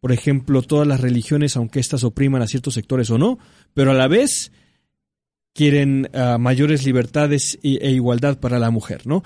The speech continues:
Y no ven que, que en la aceptación de ciertas, eh, religiones que puedan ser más intolerantes de la mujer y, y su propia visión acerca de la idealización de, de, de, del fe-, de los movimientos feministas,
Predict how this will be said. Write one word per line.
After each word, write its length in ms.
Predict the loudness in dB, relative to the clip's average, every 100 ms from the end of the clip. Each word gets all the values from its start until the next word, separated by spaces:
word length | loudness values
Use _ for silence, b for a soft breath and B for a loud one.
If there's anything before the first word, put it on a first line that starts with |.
| B
Y 100 | 0
no 160 | 4 4
ven 220 | 2 0
que, 360 | 0 0 0 -4
que 160 | -2 0
en 100 | 2
la 60 |
aceptación 720 | 0 -2 -4 -4 -2 0 2 2
de 140 | 0
ciertas, 580 | 0 -2 -2 -2 -4 -8 b b -10
eh, 280 | -2 -2 0
religiones 680 | 0 2 0 0 0 0 -4
que 100 | -4
puedan 240 | -2 0
ser 160 | 0 -2
más 220 | -2 -2
intolerantes 420 | 0 0 0 -2
de 80 | -2
la 100 | 0
mujer 380 | -2 0 -2 -2 B B _
y, 240 | 0 2
y 60 | 0
su 180 | 0 0
propia 320 | 0 0 0
visión 440 | 0 0 0 0
acerca 420 | 0 -4 -4 -2
de 120 | 0 0
la 300 | 0 0 0
idealización 720 | 0 0 -2 -6 0 0 0
de, 200 | -2 -2
de, 180 | -4 -8
de, 160 | -8
del 160 | -6 -6
fe-, 240 | -2 -4
de 120 | 0 0
los 100 | 2
movimientos 400 | 2 0 -2 -2
feministas, 500 | 2 2 2 -2